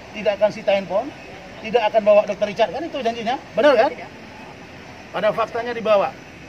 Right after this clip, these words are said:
Speaker 1: Saya sudah bicara juga tadi dengan petinggi-petinggi, mengatakan bahwa ini memang keterlaluan.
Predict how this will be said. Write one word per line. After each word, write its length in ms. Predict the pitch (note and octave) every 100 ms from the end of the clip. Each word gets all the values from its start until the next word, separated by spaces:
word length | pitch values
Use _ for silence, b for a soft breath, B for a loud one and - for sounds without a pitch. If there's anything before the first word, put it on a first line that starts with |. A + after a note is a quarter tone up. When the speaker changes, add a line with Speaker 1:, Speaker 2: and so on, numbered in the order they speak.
| - - - - - - - -
Speaker 1:
Saya 160 | G3+
sudah 240 | G#3 A3 G3+
bicara 240 | A3 G#3
juga 240 | G3+ G#3
tadi 160 | F#3+ G#3 G3+
dengan 240 | G3 G3
petinggi-petinggi, 720 | G3 F#3+ F#3+ F3+ F#3+ G3 G3+ C#4+ - - - - - - -
mengatakan 480 | F3+ F3+ D#3+ F#3 A3+
bahwa 400 | G3 F#3+ A#3+ - - - - - - - - -
ini 160 | - F#3
memang 240 | G#3 G3+
keterlaluan. 480 | F3+ F3 E3+ D#3+ D3+